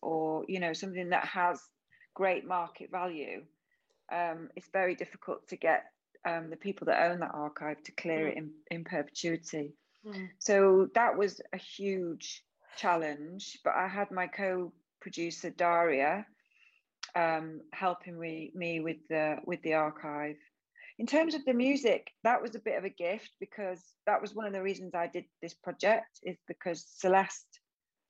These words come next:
Speaker 1: owned her mother's estate. And so that was a big, um, a big pull to the project, because she could basically, I think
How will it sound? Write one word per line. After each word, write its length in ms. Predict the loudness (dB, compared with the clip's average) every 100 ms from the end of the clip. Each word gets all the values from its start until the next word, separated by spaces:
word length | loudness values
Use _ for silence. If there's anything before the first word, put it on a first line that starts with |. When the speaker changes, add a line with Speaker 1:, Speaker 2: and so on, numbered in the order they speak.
| _ 4
Speaker 1:
owned 420 | 6 6 2 -8
her 240 | -4 -4 -4
mother's 460 | -6 -4 -6 -8 -12
estate. 640 | -6 4 4 4 0 -12 -20 _ _ _ _ _ _ _ _
And 220 | -2 -2 0
so 480 | 4 8 8 6 4
that 200 | 4 4
was 140 | -2 -8
a 60 | -6 0
big, 240 | 0 -2 -16 -20 _ _
um, 520 | -2 -2 -4 -8 -12 -16 _ _ _ _ _ _ _ _
a 40 | 2
big 260 | 2 2
pull 400 | 0 4 6 4
to 100 | 0
the 80 | -6
project, 460 | -2 -2 2 2 0
because 300 | -8 -8 -6
she 240 | -4 -4
could 180 | -4 2
basically, 480 | 4 4 -4 -8 -6
I 60 | -4
think 380 | -4 -6 -10